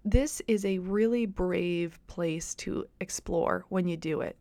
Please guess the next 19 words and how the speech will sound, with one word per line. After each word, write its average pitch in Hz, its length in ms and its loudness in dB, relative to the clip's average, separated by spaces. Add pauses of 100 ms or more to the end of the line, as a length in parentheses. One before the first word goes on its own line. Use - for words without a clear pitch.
because 165 680 -2 (480)
it 226 160 2
unveils 220 840 2 (180)
the 208 80 -4
deeper 208 440 -2
rooted 170 440 2
fears 151 680 -2 (300)
that, - 340 -2
that 175 140 -2
are, 165 300 -2
that 180 140 -2
are 165 120 -2
lying 160 360 -2
in 156 100 -8
the 156 60 -10
subconscious. - 720 -6
And 180 100 -2
that 170 160 -2
why, 180 180 -2